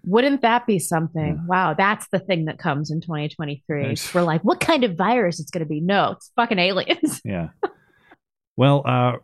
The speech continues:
Speaker 2: recall the case of, uh, Buffalo Bills safety Damar Hamlin, who infamously collapsed on the field of play in an N F L game in January.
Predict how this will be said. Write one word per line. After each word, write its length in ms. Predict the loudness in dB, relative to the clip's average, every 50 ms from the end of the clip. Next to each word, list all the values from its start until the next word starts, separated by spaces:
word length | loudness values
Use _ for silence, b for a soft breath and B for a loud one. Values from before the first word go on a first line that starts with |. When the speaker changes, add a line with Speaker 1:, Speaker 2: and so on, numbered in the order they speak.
| _ _ _ 0
Speaker 2:
recall 420 | 2 2 2 2 0 0 0 2
the 100 | 2 2
case 320 | 2 4 4 4 6 6 6
of, 200 | 4 4 4 4
uh, 100 | 2 4
Buffalo 440 | 4 4 2 2 4 4 4 4 4
Bills 320 | 4 4 4 4 4 2
safety 420 | 2 4 2 2 2 0 0 -2
Damar 400 | 0 0 0 0 2 2 2 2
Hamlin, 580 | 2 2 2 4 4 4 4 4 2 0 -2 -2
who 220 | 2 2 4 4 4
infamously 560 | 4 4 4 4 4 2 2 2 2 0 0
collapsed 500 | 0 0 0 0 2 2 0 0 0 0
on 100 | 0 0
the 60 | 0
field 300 | 0 0 2 2 2 2
of 160 | 0 -4 -6
play 320 | -4 -2 0 2 4 4 2
in 200 | 2 2 0 0
an 100 | 0 0
N 140 | 0 -2 -2
F 140 | -2 -2
L 140 | -2 -2 -2
game 240 | 0 -2 -2 -2 -2
in 140 | -4 -4 -4
January. 560 | -4 -4 -2 0 0 -2 -2 -6 -10 -16 -20